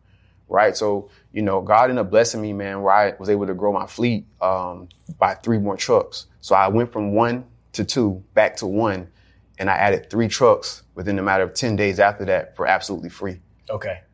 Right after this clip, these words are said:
Speaker 1: So
Speaker 2: Okay.
Speaker 1: then it was like, "Okay, you know, now it's getting real."
Speaker 2: Yeah, it's,
Speaker 1: Yeah.
Speaker 2: it's, it's working.
Speaker 1: Yeah,
Speaker 2: Something's working.
Speaker 1: something's working.
Speaker 2: Slow, slow down for one second, 'cause I wanna just go back a little bit,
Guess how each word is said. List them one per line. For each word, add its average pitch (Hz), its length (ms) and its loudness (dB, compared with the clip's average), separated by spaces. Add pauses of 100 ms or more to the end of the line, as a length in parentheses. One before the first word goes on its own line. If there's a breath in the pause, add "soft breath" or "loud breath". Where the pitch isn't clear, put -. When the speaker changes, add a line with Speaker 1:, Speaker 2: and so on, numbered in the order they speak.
(300)
Speaker 1:
So - 140 -2
Speaker 2:
Okay. 92 80 0
Speaker 1:
then 127 180 4
it 131 60 2
was 120 160 0
like, 104 160 4
"Okay, 95 420 -4 (400)
you 90 100 -10
know, - 240 -14
now 120 220 4
it's 123 100 -2
getting 117 300 0
real." 117 260 -2 (140)
Speaker 2:
Yeah, 127 140 -4
it's, 104 340 -6
Speaker 1:
Yeah. 117 80 0
Speaker 2:
it's, 104 120 0
it's 123 160 -8
working. 131 340 0
Speaker 1:
Yeah, - 20 -20
Speaker 2:
Something's 135 380 6
working. 127 220 -4
Speaker 1:
something's 120 340 0
working. 117 200 4
Speaker 2:
Slow, 185 220 0
slow 185 260 -2
down 165 180 0
for 151 120 0
one 139 180 -4
second, 110 400 0
'cause - 160 -4
I 123 40 2
wanna 123 200 -2
just 113 180 -8
go 113 140 -4
back 117 280 0
a 117 40 -4
little 110 180 -8
bit, 92 300 -14